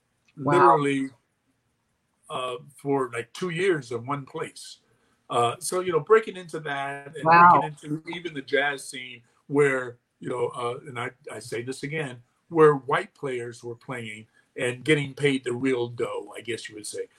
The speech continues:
Speaker 2: Uh, uh, you know what? And I say that. Uh, the other band that was doing all of that was a band that Kirk Whalum was in,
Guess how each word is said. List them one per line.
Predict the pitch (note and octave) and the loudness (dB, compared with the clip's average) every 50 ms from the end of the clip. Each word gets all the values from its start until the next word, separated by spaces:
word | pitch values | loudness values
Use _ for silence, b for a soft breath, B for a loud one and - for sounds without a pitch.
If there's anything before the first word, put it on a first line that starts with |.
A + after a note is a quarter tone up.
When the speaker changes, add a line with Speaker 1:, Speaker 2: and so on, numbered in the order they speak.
| _ _ _ - F#3+ | _ _ _ -4 -2
Speaker 2:
Uh, | F#3 | -2
uh, | E3+ F3 F3 F3+ F3 F3 F3 F#3 F#3 F#3 F3+ - - C#4+ C#4 D4 | -2 -2 -4 -6 -6 -6 -8 -10 -10 -10 -12 -14 -16 -18 -16 -6
you | D4+ C#4+ A3+ | 0 2 2
know | A#3 G#3+ | 2 2
what? | G3+ F#3+ F#3 G3 - - | 2 -2 -2 -2 -4 -8
And | F3 E3+ F#3 F3+ F#3 G#3+ - | -10 -10 -10 -14 -16 -10 -8
I | D3 | -8
say | D3 - - B2 A2+ | -6 -4 -4 -4 -4
that. | - - - - - - _ _ _ _ _ _ _ _ _ _ - - | -4 -8 -12 -12 -14 -16 _ _ _ _ _ _ _ _ _ _ -10 -8
Uh, | - C3 A#2 A#2+ - - D#3 - | -4 -2 -2 -2 -2 -4 -10 -14
the | D#3 C#3 C#3 | -4 0 2
other | D#3 F3 F3+ F3 | 2 2 2 0
band | D3+ D3+ C#3+ C#3 C3+ C3 | -2 -4 -4 -4 -4 -6
that | C3 B2+ B2+ | -8 -8 -8
was | B2+ A#2+ A#2 | -8 -10 -8
doing | B2+ C#3 C3 C3 B2 | -8 -8 -8 -8 -8
all | A#2+ A#2 A#2+ A#2+ | -8 -6 -6 -6
of | A2+ | -4
that | A#2 A2+ A#2 C3 - | -4 -6 -6 -8 -8
was | A#2 A2+ A#2 A2 - | -8 -8 -8 -8 -8
a | A2 | -6
band | A#2+ A#2+ A#2+ A#2+ A#2+ | -4 -4 -4 -6 -10
that | - - | -12 -8
Kirk | - C#3+ C#3 - | -6 -6 -6 -2
Whalum | - D3+ D#3+ E3+ E3 D#3+ | -2 -2 -2 0 -2 -6
was | D3+ C#3+ C#3 D3 | -6 -6 -4 -4
in, | C#3 C#3 C3+ C#3 | -4 -4 -4 -6